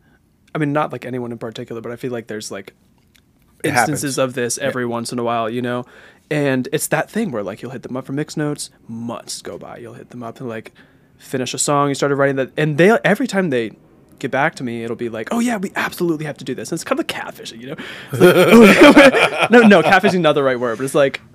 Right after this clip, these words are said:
Speaker 1: uh, <laughs> it's like blue balls. <laughs>
Speaker 2: Yeah.
Speaker 1: Because it's like, "Oh, we're gonna do this thing, we're gonna do this, we're gonna work together,
Speaker 2: They're
Speaker 1: we're gonna, I
Speaker 2: leading
Speaker 1: had this
Speaker 2: you on,
Speaker 1: whole
Speaker 2: yeah.
Speaker 1: project that I want you to do," and I'm like,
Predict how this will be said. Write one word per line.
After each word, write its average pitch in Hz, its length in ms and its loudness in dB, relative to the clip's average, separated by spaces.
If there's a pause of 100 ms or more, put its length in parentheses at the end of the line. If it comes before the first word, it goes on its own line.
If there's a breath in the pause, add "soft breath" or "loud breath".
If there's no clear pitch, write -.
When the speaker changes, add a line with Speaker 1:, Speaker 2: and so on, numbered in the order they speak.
(160)
Speaker 1:
uh, 143 420 2 (320)
<laughs> - 280 -10
it's - 240 4
like 247 200 6
blue 196 280 6
balls. 151 280 4
<laughs> 202 240 4
Speaker 2:
Yeah. 269 500 6
Speaker 1:
Because - 180 6
it's 294 100 2
like, 339 180 4 (200 loud breath)
"Oh, 240 160 8
we're 202 140 6
gonna 220 180 6
do 196 100 2
this 196 140 2
thing, 185 180 0
we're 170 60 0
gonna 180 140 2
do 165 100 -4
this, 160 120 -4
we're 151 120 -2
gonna 151 140 0
work 160 200 0
together, 156 220 2
Speaker 2:
They're 143 100 2
Speaker 1:
we're - 40 2
gonna, 113 240 2
I - 20 2
Speaker 2:
leading - 80 2
Speaker 1:
had - 120 2
this - 100 4
Speaker 2:
you - 40 0
on, - 60 0
Speaker 1:
whole 175 140 6
Speaker 2:
yeah. - 60 -4
Speaker 1:
project 175 380 6
that 165 140 2
I 165 80 6
want 170 240 0
you 175 60 -4
to 170 60 -2
do," 175 180 4
and 170 100 2
I'm 160 140 2
like, 202 180 -2